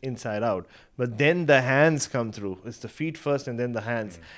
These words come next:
Speaker 1: And at that point, if you just frozen it, and I'm sure if you can find a freeze frame of Mahela Jayawardene playing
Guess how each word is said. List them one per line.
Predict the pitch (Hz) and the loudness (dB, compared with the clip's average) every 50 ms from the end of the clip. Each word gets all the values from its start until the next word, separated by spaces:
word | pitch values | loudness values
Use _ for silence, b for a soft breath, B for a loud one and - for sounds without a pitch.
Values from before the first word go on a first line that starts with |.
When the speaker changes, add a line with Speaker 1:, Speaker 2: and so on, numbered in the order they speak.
| B B _ - | B B _ -2
Speaker 1:
And | 151 147 147 143 143 135 - | 2 4 4 4 2 2 2
at | 143 147 135 | 2 6 6
that | 175 175 - - | 6 6 6 4
point, | - 190 214 226 226 | 6 6 6 6 6
if | 226 190 | 4 4
you | 208 202 180 | 4 4 4
just | 196 226 214 - | 4 2 2 0
frozen | - - 151 143 156 165 160 156 156 147 | -2 2 6 8 8 8 8 6 4 2
it, | 147 143 143 - | 2 2 0 0
and | 139 139 135 | 0 0 2
I'm | 127 131 131 | 2 0 -2
sure | 123 - - 156 151 143 | -4 -2 2 4 4 4
if | 135 - - | 4 2 -2
you | 127 117 | -6 -8
can | 120 - 127 117 | -6 -6 -8 -4
find | - 135 127 127 127 123 | -2 0 0 0 0 -2
a | |
freeze | - - 131 131 135 127 | -2 -2 -2 -2 -2 -2
frame | - 135 131 127 123 | -2 -2 0 0 0
of | 117 113 | -2 -2
Mahela | 117 110 117 120 127 127 117 | -2 0 0 2 2 2 2
Jayawardene | 117 117 117 117 120 113 113 117 120 113 107 | 2 0 0 0 0 -2 -2 -4 -4 -6 -4
playing | 123 120 117 117 117 113 | -4 -2 -2 -2 -2 -4